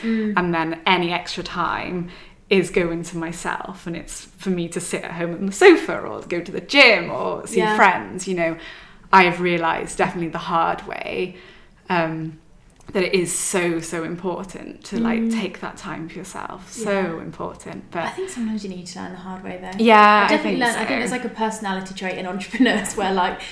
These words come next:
Speaker 1: just the blinkers are on and people can tell you to stop and rest, but until you've, like, ran into the brick wall
Speaker 2: Yeah,
Speaker 1: yourself, <laughs> you don't
Speaker 2: yeah.
Speaker 1: quite believe it's there.
Speaker 2: Now it's like I've definitely noticed a change, like, in my mind
Speaker 1: Mm.
Speaker 2: that rather than, like, I plan months and months ahead, I, like, kind of plan my whole year.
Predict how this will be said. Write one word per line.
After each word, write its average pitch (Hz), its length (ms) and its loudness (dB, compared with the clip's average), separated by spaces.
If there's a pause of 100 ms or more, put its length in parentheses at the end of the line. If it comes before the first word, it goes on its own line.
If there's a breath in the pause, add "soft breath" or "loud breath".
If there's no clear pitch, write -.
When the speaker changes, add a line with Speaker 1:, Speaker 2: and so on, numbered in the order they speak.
Speaker 1:
just 233 220 0
the 233 80 -2
blinkers 214 400 -2
are 202 100 -2
on 185 120 0
and 185 120 -6
people 208 220 0
can 220 180 0
tell 208 240 -2
you 190 100 2
to 190 120 -10
stop 196 260 -8
and 190 120 -6
rest, - 320 -2
but - 80 -10
until 196 300 -6
you've, 190 180 -4
like, 180 260 -2
ran 185 160 -2
into 190 180 -6
the 196 60 -10
brick 196 300 -4
wall 190 120 -4
Speaker 2:
Yeah, 175 60 0
Speaker 1:
yourself, 196 560 4
<laughs> - 0 -
you 233 60 -4
don't 240 140 -4
Speaker 2:
yeah. 190 340 6
Speaker 1:
quite - 80 4
believe 208 160 0
it's - 160 -8
there. 208 240 -2
Speaker 2:
Now 226 280 12
it's - 240 4
like 214 140 6
I've 202 140 2
definitely 208 340 6
noticed 190 300 -2
a 185 80 -2
change, 180 480 -2
like, 165 260 -4
in 185 140 0
my 175 180 2
mind 175 760 0 (140 loud breath)
Speaker 1:
Mm. 208 420 -2
Speaker 2:
that 175 180 -2
rather 185 400 10
than, 175 460 0
like, 185 180 2
I 202 100 8
plan 170 720 2
months 185 300 2
and 170 100 -2
months 165 220 -6
ahead, 175 580 -2 (100)
I, 175 100 -4
like, 170 140 -4
kind 175 200 -4
of - 80 -14
plan 175 260 -2
my 165 120 -4
whole 175 260 -2
year. 165 580 -4